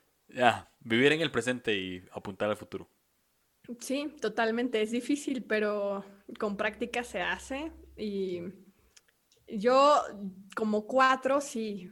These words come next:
Speaker 2: eh, sueño, respiro, recuerdo mucho el pasado. Lo anhelo, ¿no?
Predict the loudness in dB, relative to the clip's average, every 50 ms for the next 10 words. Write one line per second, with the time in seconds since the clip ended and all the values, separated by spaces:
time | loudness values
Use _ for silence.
0 | -18 -16 -14 -12 -12 -10 -10 -12 -14 -16 _ _ _ _ -16 -8 -2 0 2 2
1 | 2 2 0 0 0 -2 -4 -6 -10 -16 -20 _ _ _ _ _ -6 -4 -4 -4
2 | -4 -6 -10 -8 -6 -4 -2 0 0 0 0 0 -2 -4 -8 -8 -4 -4 -2 -4
3 | -2 0 2 2 2 2 2 0 0 0 -2 -2 -2 -2 -2 -2 -2 -2 -4 -4
4 | -4 -4 -4 -4 -2 -2 -2 -4 -6 -6 -2 0 2 4 4 4 4 2 4 4
5 | 4 4 2 2 0 -2 -2 -2 -2 -4